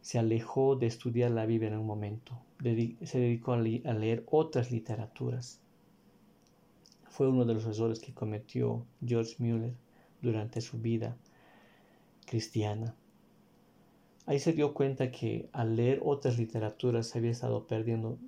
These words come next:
lindas, eh, lindos milagros, hermosos milagros, grandes milagros que Dios hubiera hecho si tan solamente hubiera permanecido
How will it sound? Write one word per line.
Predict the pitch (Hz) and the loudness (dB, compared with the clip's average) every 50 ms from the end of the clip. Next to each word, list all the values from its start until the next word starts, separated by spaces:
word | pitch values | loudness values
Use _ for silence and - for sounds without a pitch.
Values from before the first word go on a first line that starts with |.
| - - - 214 202 180 | -18 -18 -16 -12 -8 -4
lindas, | 147 120 117 117 120 135 147 143 139 131 127 127 123 123 - - - _ _ _ _ - - - - - - _ - _ - | -2 0 0 2 0 0 0 -2 -2 0 0 0 0 0 -2 -10 -14 _ _ _ _ -20 -20 -20 -20 -20 -20 _ -20 _ -6
eh, | - 127 117 117 113 110 110 110 107 107 113 - - - - - | -2 0 2 2 4 4 2 2 2 2 0 -2 -6 -10 -8 -4
lindos | 151 127 143 160 165 165 147 135 123 131 | -2 0 2 2 4 4 2 2 2 2
milagros, | 120 117 110 117 117 120 123 123 120 120 | 0 2 2 2 2 2 2 2 2 2
hermosos | 120 117 110 127 135 135 135 135 127 | 2 2 2 2 0 0 0 -2 0
milagros, | 123 120 113 110 120 123 123 120 123 123 123 120 120 - - | 2 2 2 2 2 2 2 0 0 0 -2 -2 -4 -4 0
grandes | - 127 131 143 143 131 123 120 | 2 2 2 2 0 -2 -2 0
milagros | 120 113 113 120 123 127 127 123 120 113 113 - | 0 0 2 2 2 0 0 0 -2 -4 -6 -6
que | - 123 | -6 -6
Dios | 117 120 123 127 123 - | 0 0 0 0 0 0
hubiera | 120 117 110 113 113 | -2 -2 0 0 2
hecho | 117 135 143 147 - - - - _ _ _ _ - _ - _ _ _ - _ | 2 0 0 -2 -6 -18 -20 -20 _ _ _ _ -20 _ -20 _ _ _ -20 _
si | - - 131 | -10 -10 -8
tan | 120 - 120 117 | -4 -2 -2 -2
solamente | 117 - 135 135 123 123 123 117 120 - 123 | 0 0 0 2 2 4 2 2 0 0 0
hubiera | 120 120 117 113 - | 2 2 2 0 0
permanecido | - 120 113 113 113 110 110 113 113 - - - 135 131 123 131 - | 0 -2 0 0 -2 -2 -2 -2 -4 -4 -2 -2 -2 0 0 -2 -8